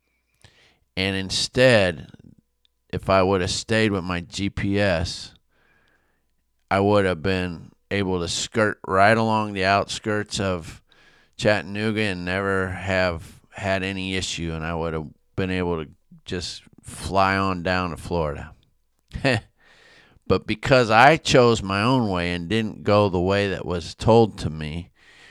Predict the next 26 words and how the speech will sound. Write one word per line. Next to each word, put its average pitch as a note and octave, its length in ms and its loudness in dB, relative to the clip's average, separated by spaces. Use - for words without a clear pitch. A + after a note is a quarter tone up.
we A2+ 240 2
ended A2 300 0
up G2 260 -2
going F#2 500 -2
downtown B2 1000 0
Chattanooga F2+ 1080 -4
in G#2+ 180 -4
the G2+ 100 -6
business F#2+ 840 -2
district F2 760 -8
in A2 480 -4
rush A2 400 4
hour. D2+ 560 -2
And F#2+ 180 -4
it - 260 -8
took A#2 320 2
us G2+ 420 -2
an F#2 160 -6
extra G#2+ 500 -4
hour E2+ 640 0
just G#2 320 -4
to F#2 80 -6
get F2+ 200 -6
through F#2 200 -8
Chattanooga, F2 640 -6
Tennessee. E2 720 -10